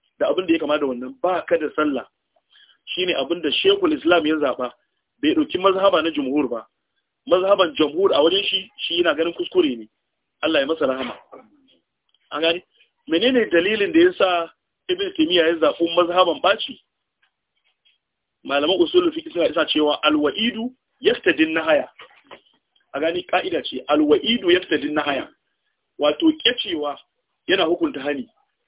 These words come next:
In dai kaga shari'a ta kece abu, to wannan yana nuna mana abun haramun ne. Kama ka ce, a, la'ana Allahu akilar riba. An gane wa mukilahu. Allah ya tsine wa mai cin riba da mai ciyar da riba.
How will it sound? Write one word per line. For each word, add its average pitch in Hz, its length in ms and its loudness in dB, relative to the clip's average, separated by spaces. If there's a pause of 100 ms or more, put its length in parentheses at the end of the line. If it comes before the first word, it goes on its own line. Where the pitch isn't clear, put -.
(340)
In 208 100 -4
dai 226 100 -2
kaga 220 180 2
shari'a 175 500 2
ta 165 140 -2
kece 185 300 -2
abu, 120 200 -6 (840)
to 147 60 -6
wannan 147 240 0
yana 190 220 0
nuna 170 220 -2
mana 170 180 -2
abun 156 220 0
haramun 135 380 -2
ne. 110 120 -20 (840)
Kama 156 200 -6
ka 151 100 -10
ce, 151 300 -4 (1040)
a, 120 420 -8 (300)
la'ana 139 460 -2
Allahu 156 380 0
akilar 151 500 2
riba. 156 260 2 (1400)
An 127 100 -8
gane 143 180 -2
wa 135 140 0
mukilahu. 147 580 -2 (600)
Allah 175 280 0
ya 165 180 2
tsine 196 440 2
wa 147 120 4
mai 139 220 -2
cin 185 140 2
riba 156 320 2
da 151 80 2
mai 139 140 -2
ciyar 175 260 2
da 139 100 0
riba. 117 240 -6